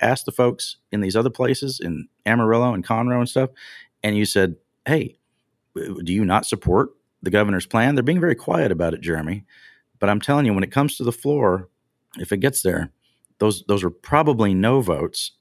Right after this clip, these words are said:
and the governor hasn't done anything to convince them that they need to vote for it. Um, and in the meantime, I, I think that most people, if they're calling, uh, their state representatives, they're probably, and this is,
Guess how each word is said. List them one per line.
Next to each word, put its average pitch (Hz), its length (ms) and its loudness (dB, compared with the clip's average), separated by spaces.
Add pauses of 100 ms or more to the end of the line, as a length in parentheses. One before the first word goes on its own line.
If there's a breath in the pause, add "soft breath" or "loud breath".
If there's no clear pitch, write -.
(120)
and 98 200 0
the 95 60 0
governor 120 300 2
hasn't 113 260 0
done 101 200 0
anything 113 380 0
to 95 100 -6
convince 95 440 -2
them 92 600 0 (460)
that 90 120 -6
they 107 160 2
need 104 220 0
to 92 40 -2
vote 98 300 0
for 82 260 -2
it. 80 100 -4 (440 loud breath)
Um, 80 340 -6
and 85 320 -4
in 95 160 -4
the 90 80 -2
meantime, 87 580 -2
I, - 60 -6 (160 loud breath)
I 90 60 -4
think 104 240 -6
that 90 200 0 (160)
most 101 280 -2
people, 113 300 0
if 104 80 -4
they're 110 100 0
calling, 110 500 0 (300)
uh, 98 160 0
their 95 180 0
state 104 220 0
representatives, 104 580 -2 (440 loud breath)
they're 87 120 -4
probably, 131 300 0
and 90 80 -2
this 98 80 -4
is, 98 60 -6